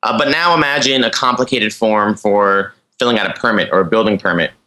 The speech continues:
or filling out, uh, some sort of application for funding or assistance, government assistance. Uh, some of those forms can have over a hundred questions, and that process is obviously pretty awful.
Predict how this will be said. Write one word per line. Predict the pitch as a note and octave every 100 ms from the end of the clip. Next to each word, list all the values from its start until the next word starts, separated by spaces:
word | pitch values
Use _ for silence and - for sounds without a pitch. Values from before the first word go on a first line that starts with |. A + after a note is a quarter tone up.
| _ -
or | G#2+
filling | - C3 A#2+
out, | A2 A2
uh, | F#2+ F#2+
some | F#2+ A2
sort | G#2+ A2
of | G#2
application | G#2 G2+ - G#2+ - G2
for | F#2+ F#2 F2 F2 -
funding | G#2 G#2+ F#2+
or | F2 D2
assistance, | - B2 - F#2 F#2
government | G#2+ G#2
assistance. | F#2 - G#2+ F#2 D#2+ - - - - - -
Uh, | G#2+ A2 G#2+
some | - F3
of | F3+
those | D#3+ -
forms | D3+ D3
can | C3+
have | B2
over | B2 A#2
a | -
hundred | C3 B2 A#2
questions, | - A2+ - F2
and | F2+
that | F#2+
process | - A2+ A#2+ - F2+
is |
obviously | G2 G2 F2+ F#2
pretty | - F#2+
awful. | F#2 F#2+ - D3+